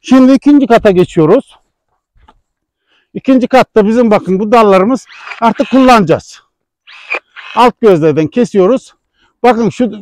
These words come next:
bu yana gelir misin Yüksel? Bakın şu dala acınmaz burada asla.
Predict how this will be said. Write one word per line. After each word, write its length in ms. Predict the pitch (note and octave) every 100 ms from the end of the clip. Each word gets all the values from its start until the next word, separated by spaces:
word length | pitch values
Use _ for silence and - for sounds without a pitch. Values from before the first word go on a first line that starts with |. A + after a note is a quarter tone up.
| F3
bu 380 | - - F#3 A#3
yana 220 | B3+ G3+
gelir 260 | F3+ F#3 F#3
misin 240 | E3+ E3
Yüksel? 380 | D#3+ - E3+ G#3 _ _ _ _ _ _ _ _ _ _ _ _ A#3+
Bakın 240 | G#3+ A3
şu 240 | - C4
dala 320 | C4 B3 B3+ G#3
acınmaz 600 | A3 G#3+ A3 A3 G3+ F#3+
burada 280 | F3+ E3+
asla. 480 | G3+ A3 - D3 F2+